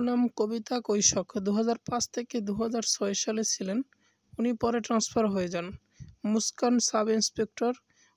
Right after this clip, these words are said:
ওনার মূল নাম অলকা ভার্মা। দুহাজার ছয় থেকে দুহাজার সাত, সিআইডি দলের মধ্যে তিনি ছিলেন সেরা স্মার্ট একজন নারী অফিসার। বিবেক সাব ইন্সপেক্টর,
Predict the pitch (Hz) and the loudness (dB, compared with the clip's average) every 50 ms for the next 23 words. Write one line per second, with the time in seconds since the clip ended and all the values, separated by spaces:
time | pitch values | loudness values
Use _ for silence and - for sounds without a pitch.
0 | - - 240 226 226 226 226 214 214 226 233 233 233 233 233 240 233 - 226 220 | -6 -2 0 2 2 2 2 2 2 4 4 4 4 4 4 4 2 2 2 2
1 | 226 226 214 - - 247 226 202 196 202 202 196 202 196 190 240 - - - _ | 2 2 0 0 0 0 0 0 0 0 0 2 0 0 0 -2 -4 -10 -18 _
2 | _ - - - _ _ - - _ _ _ _ _ _ _ _ _ _ _ - | _ -20 -20 -20 _ _ -20 -20 _ _ _ _ _ _ _ _ _ _ _ -20
3 | - _ - - - 240 220 220 220 220 226 233 226 - - 226 220 220 214 - | -20 _ -20 -6 0 2 4 6 6 6 6 6 4 2 2 0 0 0 0 -4
4 | 233 226 262 214 202 190 196 196 202 202 196 - - - - 180 165 _ _ - | -6 -4 -4 -4 -2 0 0 0 0 0 0 -2 -4 -2 -2 -2 -4 _ _ -20
5 | - - - - - - - - - - - - - - 247 254 254 247 240 254 | -20 -20 -20 -20 -20 -20 -20 -20 -18 -12 -10 -4 0 2 4 6 6 6 4 2
6 | 220 226 226 233 233 233 233 226 233 233 - 240 220 220 220 - - 226 226 226 | 2 4 4 4 4 4 4 2 2 0 0 2 2 2 2 2 0 2 2 2
7 | 202 - - - 214 226 214 208 - - 220 214 214 214 - 202 196 190 202 226 | 2 2 0 0 0 0 2 0 0 0 0 0 0 0 -2 -4 -6 -4 -2 0
8 | 220 220 220 220 214 208 202 202 208 208 214 214 202 - - - 185 - - - | 2 2 4 4 4 4 4 2 2 2 2 2 0 0 -2 -2 -2 -2 -2 -2
9 | 180 175 - - _ _ _ _ _ - - - - _ _ - 233 196 220 233 | -4 -6 -8 -12 _ _ _ _ _ -20 -20 -20 -20 _ _ -2 0 2 4 4
10 | 220 214 190 170 - - - - 233 226 226 240 226 208 - - - - - _ | 4 4 2 0 -2 -4 -4 0 0 0 2 2 2 2 2 0 -2 -6 -20 _
11 | _ - - 185 185 | _ -6 -4 -4 -4